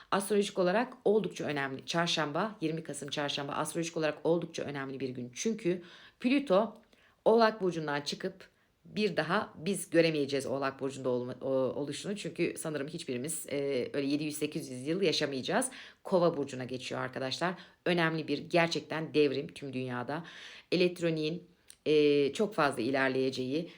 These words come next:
haberleşmenin, bunu ayrıca anlatacağım po-, e, Plüto Kova'yı. Gerçekten köklü değişiklikler yaşayacağımız önemli bir gün olacaktır çarşamba günü. Açılar fena değil, güzel.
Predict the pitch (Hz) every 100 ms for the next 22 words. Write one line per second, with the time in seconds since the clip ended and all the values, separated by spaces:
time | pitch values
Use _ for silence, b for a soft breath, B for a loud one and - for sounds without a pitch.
0 | B 180 170 156 139 143 147 190 202 185
1 | 196 156 156 139 131 131 127 - 117 123
2 | 139 - - 139 131 127 127 - 139 135
3 | 139 - 135 135 196 262 B B 208 202
4 | 175 202 214 214 175 185 160 139 - -
5 | - - 131 147 160 160 151 180 285 -
6 | B _ 180 175 165 151 139 123 131 123
7 | 120 127 127 113 - 123 - 131 131 127
8 | 196 277 - _ _ _ _ _ _ _
9 | - 202 202 180 175 175 160 143 139 143
10 | 170 151